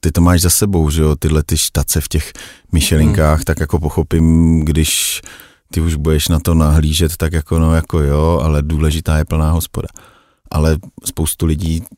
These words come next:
Speaker 1: to spíš jakoby k té hvězdě táhne, tak jestli třeba to tvoje okolí tě k tomu
Speaker 2: Ale,
Speaker 1: jako,
Speaker 2: eh,
Speaker 1: eh, tak jako netlačí.
Speaker 2: Jasný. Eh, nestávám s tím, že jdu do práce, abych měl hvězdu, eh, ale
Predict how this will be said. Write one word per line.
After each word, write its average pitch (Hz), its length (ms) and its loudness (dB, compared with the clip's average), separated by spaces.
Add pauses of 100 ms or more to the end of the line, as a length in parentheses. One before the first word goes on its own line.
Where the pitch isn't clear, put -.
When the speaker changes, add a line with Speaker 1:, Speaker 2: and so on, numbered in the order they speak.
(180)
Speaker 1:
to - 100 -6
spíš - 320 -8
jakoby 80 300 -4
k - 60 -20
té - 80 -4
hvězdě 85 460 -2
táhne, 95 320 0
tak 76 140 -6 (400)
jestli - 260 -4
třeba 82 260 -2
to 80 120 -4
tvoje 85 220 0
okolí 110 320 0
tě 82 120 -2
k - 60 -6
tomu 82 160 0
Speaker 2:
Ale, 80 140 2
Speaker 1:
jako, 82 320 -2
Speaker 2:
eh, 107 680 -2 (280)
Speaker 1:
eh, - 40 -8 (1040)
tak 90 180 -4
jako - 280 -4
netlačí. 78 460 -4
Speaker 2:
Jasný. 110 260 -4 (340)
Eh, 110 40 0 (500)
nestávám 110 840 0
s - 100 -4
tím, 107 320 0
že 110 100 2
jdu 104 60 -2
do 104 100 -4
práce, 104 460 -2
abych 98 460 -4 (420)
měl 107 140 0
hvězdu, 95 380 0 (960)
eh, 90 720 -2 (220)
ale 98 380 0